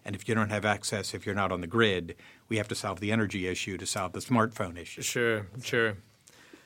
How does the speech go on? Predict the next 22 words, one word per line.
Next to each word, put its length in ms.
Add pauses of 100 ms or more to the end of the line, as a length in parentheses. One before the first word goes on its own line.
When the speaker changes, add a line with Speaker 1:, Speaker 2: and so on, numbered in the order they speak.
(540)
Speaker 2:
And 120
do 60
you 40
get 100
a 60
sense 300
that 60
the 100
entrepreneurship 540
training 300
that 100
you're 80
doing 280
with 100
these 160
clients 540
makes 260
a 40
difference 680
in 140
their 100
businesses? 540